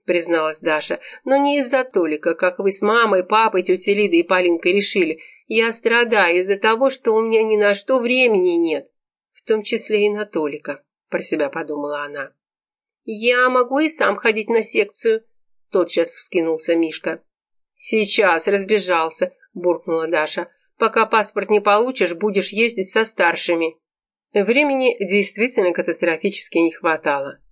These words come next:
И сил тоже. В семье было семеро детей, и родители привыкли полагаться на Дашу, как на самую старшую. Чтобы переделать всю домашнюю работу и помочь малышне –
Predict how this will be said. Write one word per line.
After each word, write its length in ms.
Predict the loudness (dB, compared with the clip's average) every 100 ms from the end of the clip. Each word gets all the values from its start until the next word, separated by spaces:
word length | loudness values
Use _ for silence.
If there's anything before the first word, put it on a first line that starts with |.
| -4
И 100 | -4
сил 320 | -2 -2 -2
тоже. 420 | -2 -4 -6 -12 _ _ _ _
В 80 | -6
семье 380 | 0 2 2 2
было 320 | 2 2 2
семеро 440 | 0 0 2 2 0
детей, 460 | -2 -2 2 4
и 40 | 4
родители 500 | 4 2 0 0 0
привыкли 520 | 0 2 0 0 -2
полагаться 600 | 0 0 2 0 0 0
на 180 | 0 0
Дашу, 440 | 0 0 0 -2 -4 _ -6
как 140 | -2
на 140 | 0 0
самую 360 | 0 2 2
старшую. 640 | 2 0 -2 -2 -4 -8 -10 _ _ _
Чтобы 500 | -6 0 2 4 4
переделать 640 | 2 -2 0 2 2 2
всю 160 | 0 0
домашнюю 560 | 2 2 2 2 2
работу 420 | 4 2 2 2 0
и 60 |
помочь 380 | 2 0 0 0
малышне – 640 | 0 0 -2 0 2 0